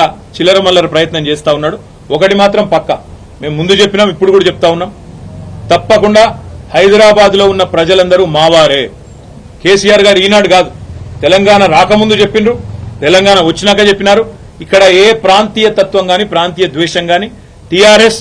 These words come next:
పదేళ్ళు అధికారంలో ఉంటే ఎన్నడూ ఒక చిన్న సంఘటన, ఒక చిన్న ఎఫ్ఐఆర్ గాని, ఒక చిన్న దాడి గాని, ఒక చిన్న ఘటన కూడా జరగలేదు ప్రాంతీయ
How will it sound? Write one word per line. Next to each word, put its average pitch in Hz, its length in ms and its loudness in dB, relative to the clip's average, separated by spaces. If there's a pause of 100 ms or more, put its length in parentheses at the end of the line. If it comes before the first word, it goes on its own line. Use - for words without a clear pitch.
(440)
పదేళ్ళు 202 400 2
అధికారంలో 196 480 0
ఉంటే 190 160 -4 (460)
ఎన్నడూ 180 300 -2
ఒక - 100 -8 (140)
చిన్న 175 140 -4 (140)
సంఘటన, 170 300 -2 (100)
ఒక 156 80 -12 (100)
చిన్న 170 140 -8 (100)
ఎఫ్ఐఆర్ 175 400 0
గాని, 208 160 -2 (320)
ఒక - 80 -8 (100)
చిన్న 175 160 -4 (180)
దాడి 196 320 2
గాని, 202 180 0 (440)
ఒక 185 60 -2 (120)
చిన్న 220 160 0 (140)
ఘటన 226 180 2 (100)
కూడా 226 140 0
జరగలేదు 156 320 -2 (400)
ప్రాంతీయ 196 420 2